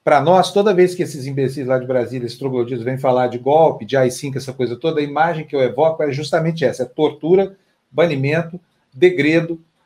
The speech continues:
assassinato, desaparecimento, censura à imprensa, privação da liberdade, cárcere privado,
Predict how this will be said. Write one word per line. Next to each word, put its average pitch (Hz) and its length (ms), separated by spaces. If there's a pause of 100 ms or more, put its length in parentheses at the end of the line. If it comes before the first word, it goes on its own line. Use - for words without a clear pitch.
(140)
assassinato, 160 960
desaparecimento, 160 1120
censura 185 560
à - 20
imprensa, 156 580 (360)
privação 190 580
da 190 100
liberdade, 151 680
cárcere 180 420
privado, 156 540